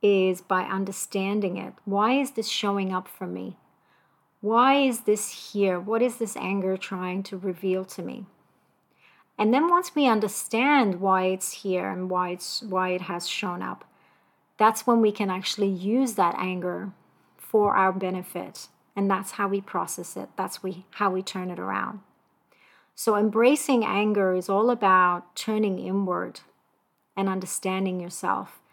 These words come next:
Spending time with anger helps you learn and understand what's underneath it,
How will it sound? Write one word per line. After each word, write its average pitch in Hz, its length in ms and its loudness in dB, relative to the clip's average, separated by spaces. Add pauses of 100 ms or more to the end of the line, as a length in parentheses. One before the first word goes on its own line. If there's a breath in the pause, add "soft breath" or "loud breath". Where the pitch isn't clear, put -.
(260 soft breath)
Spending 226 540 2
time 220 480 4
with 190 160 2
anger 185 580 -2
helps - 540 -4
you 196 140 0
learn 196 640 -2 (280 soft breath)
and 190 140 -2
understand 190 800 -2 (680 soft breath)
what's 285 260 0
underneath 208 600 2
it, - 160 -8